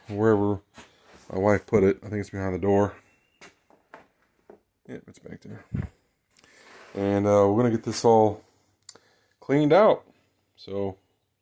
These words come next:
but I'm not gonna, I'm not gonna go too far here.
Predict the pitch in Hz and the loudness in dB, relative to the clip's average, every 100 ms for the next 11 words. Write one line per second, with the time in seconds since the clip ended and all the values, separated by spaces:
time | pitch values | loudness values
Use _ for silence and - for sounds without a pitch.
0 | _ _ _ _ _ _ _ _ _ _ | _ _ _ _ _ _ _ _ _ _
1 | _ _ 92 90 92 107 170 160 147 131 | _ _ -6 -4 0 2 2 2 4 4
2 | 117 107 127 147 143 123 127 120 120 120 | 4 0 0 2 2 2 2 4 4 6
3 | 117 - _ - 120 123 92 92 92 95 | 4 0 _ -10 -8 0 2 4 2 -2
4 | 92 95 | -4 -4